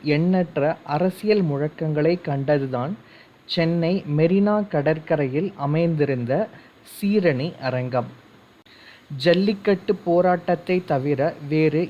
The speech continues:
எதையும் இன்றைய தலைமுறையினர் அங்கு கண்டிருக்க வாய்ப்பில்லை. ஆனால் சீரணி அரங்கத்தின் வரலாற்றை திரும்பி பார்த்தால்,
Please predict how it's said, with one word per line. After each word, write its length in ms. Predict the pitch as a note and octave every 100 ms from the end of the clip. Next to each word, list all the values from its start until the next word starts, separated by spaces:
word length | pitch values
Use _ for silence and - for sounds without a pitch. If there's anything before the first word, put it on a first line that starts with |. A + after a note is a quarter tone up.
| D3
எதையும் 580 | D3 D3 G3+ E3 E3 G3 -
இன்றைய 480 | E3+ G3+ A3 G#3+ E3+
தலைமுறையினர் 920 | D#3+ D3 E3+ F3+ D#3+ C#3+ C3 D#3 -
அங்கு 400 | D3 C#3 C3+ F3+ -
கண்டிருக்க 600 | D#3+ D#3+ E3 B2 A#2+ F#3
வாய்ப்பில்லை. 640 | C3+ B2+ B2 C3+ B2 B2 B2 - - - _ _ -
ஆனால் 480 | D3+ D#3 C#3+ D#3+ F3+
சீரணி 680 | - G#3 A3 G#3 G#3 A3
அரங்கத்தின் 720 | E3+ D#3 D#3+ E3 D3 - D3+ F#3+ D#3+
வரலாற்றை 680 | D#3 E3+ F#3 F#3 F3 C#3+ D3+ -
திரும்பி 400 | - G3 G#3+ G#3+ A3
பார்த்தால், 520 | - D3 C#3+ C3 C3+